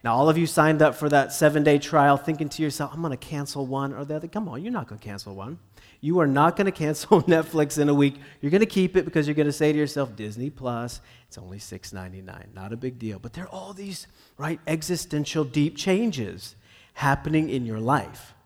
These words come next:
Church is a much bigger deal. Disney Plus is not as big of a deal, but there are other <laughs> things going on in our lives, and it always relates to change and how you relate to it, what your expectation is of it,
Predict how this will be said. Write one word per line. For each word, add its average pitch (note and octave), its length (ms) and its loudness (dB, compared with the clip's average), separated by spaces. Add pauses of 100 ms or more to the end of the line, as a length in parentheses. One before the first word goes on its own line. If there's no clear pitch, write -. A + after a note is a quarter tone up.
(760)
Church D#3 260 0
is C#3+ 140 0
a - 20 0
much C3+ 300 2
bigger D3 200 6
deal. E3 320 8
Disney C3+ 300 0
Plus C#3 300 2
is B2 100 -4
not C#3+ 200 6
as D#3 100 0
big E3 180 4
of D#3+ 100 4
a E3 60 2
deal, D#3+ 200 4
but C#3+ 160 0
there C#3 140 4
are C3+ 140 0
other F3+ 260 6
<laughs> - 180 -8
things D#3+ 440 6 (320)
going E3 300 6
on D#3+ 180 6
in D#3 80 2
our D3 160 4
lives, B2+ 520 0 (380)
and B2+ 140 -8
it - 40 -6
always C#3+ 380 -2
relates B2+ 340 -2
to A#2+ 100 -12
change B2 340 -4
and A2 100 -8
how A2+ 140 -4
you A2+ 180 -4
relate A2 380 -6
to G#2+ 200 -12
it, G2+ 100 -12
what A#2 180 -10
your C#3 80 -6
expectation B2+ 840 -6
is G#2 180 -10
of F#2+ 160 -12
it, A#2 140 -12